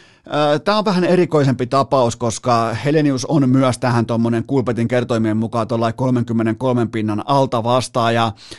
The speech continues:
on selvää, että Adam Kovnatchi suhtautuu tähän matsiin aivan, aivan eri tavalla kuin kahdeksantoista kuukautta sitten.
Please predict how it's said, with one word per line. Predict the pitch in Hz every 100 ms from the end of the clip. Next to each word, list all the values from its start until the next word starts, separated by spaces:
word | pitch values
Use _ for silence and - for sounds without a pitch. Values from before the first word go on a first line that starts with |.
| - - 139
on | 139 202
selvää, | 208 202 196 160 143
että | 135 139
Adam | 151 135 123
Kovnatchi | 127 120 135 127 131 120 107
suhtautuu | 113 - 151 - 131 120 - 117
tähän | 113 135 127
matsiin | 117 123 120 135 113 117
aivan, | - 220 233 165 143 135
aivan | 139 139 127 120 113
eri | 139 131 120
tavalla | 131 123 120 110
kuin | - 113
kahdeksantoista | 120 131 135 123 113 113 -
kuukautta | 135 123 120 117
sitten. | 110 147 - 131